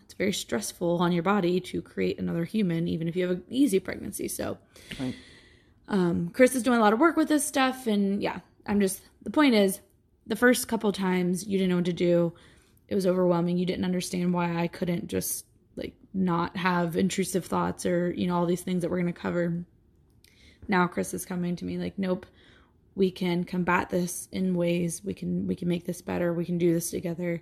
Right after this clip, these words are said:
Speaker 2: Yes.
Speaker 1: You're not gonna do this alone, and this is not going to threaten your life like as in the past, if we're just being honest." And so because of that, this is so exciting to me because, one,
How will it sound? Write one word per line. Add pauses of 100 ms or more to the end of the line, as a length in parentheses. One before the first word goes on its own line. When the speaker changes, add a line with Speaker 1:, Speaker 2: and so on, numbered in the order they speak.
(120)
Speaker 2:
Yes. (220)
Speaker 1:
You're
not
gonna
do
this
alone,
and
this
is
not
going
to (100)
threaten
your
life
like
as
in
the
past,
if
we're
just
being (1080)
honest."
And
so
because
of
that,
this
is (420)
so
exciting
to
me
because,
one,